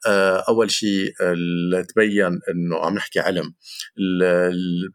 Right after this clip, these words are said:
البليزير سكسويل أو اللذة الجنسية عند اللي مش مطهر أكتر بكتير من عند المطهر، لأنه بتكون منطقة ال-، القضيب، وخاصة رأس القضيب، بتكون طرية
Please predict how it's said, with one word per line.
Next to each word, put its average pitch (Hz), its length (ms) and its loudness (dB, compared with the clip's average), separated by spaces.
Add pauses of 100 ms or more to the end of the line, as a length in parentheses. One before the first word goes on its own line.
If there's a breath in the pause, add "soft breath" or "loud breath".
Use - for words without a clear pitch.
البليزير 90 680 -2
سكسويل 92 680 0
أو 87 140 -2
اللذة 90 480 0 (100)
الجنسية 90 640 -2
عند 101 280 2
اللي 92 500 2
مش 117 280 2
مطهر 87 720 0 (100)
أكتر 95 320 -2
بكتير 104 460 -2
من 87 120 -2
عند 82 160 -2
المطهر، 92 500 -2
لأنه 90 240 -2
بتكون 95 480 -4 (340 loud breath)
منطقة 98 500 -2 (180)
ال-، 82 400 -2
القضيب، 92 460 -2
وخاصة 87 500 -6 (100)
رأس 113 280 0
القضيب، 95 500 -4
بتكون 95 400 -4
طرية 98 480 0